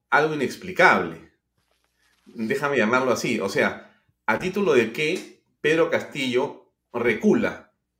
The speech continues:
O sea, ¿por, por, por qué recularía Castillo? ¿Porque le, de, de, por los periodicazos?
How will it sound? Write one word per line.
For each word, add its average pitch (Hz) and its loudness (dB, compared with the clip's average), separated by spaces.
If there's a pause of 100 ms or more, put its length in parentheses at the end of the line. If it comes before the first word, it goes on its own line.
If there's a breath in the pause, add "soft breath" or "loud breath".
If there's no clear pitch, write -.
(320)
O 113 -6
sea, - -4
¿por, 143 0
por, 135 0
por 127 0
qué 208 6
recularía 175 0
Castillo? 143 -6
¿Porque 117 -4
le, 110 -2
de, 107 -8
de, 113 -6 (200)
por 135 0
los 123 2
periodicazos? 127 -2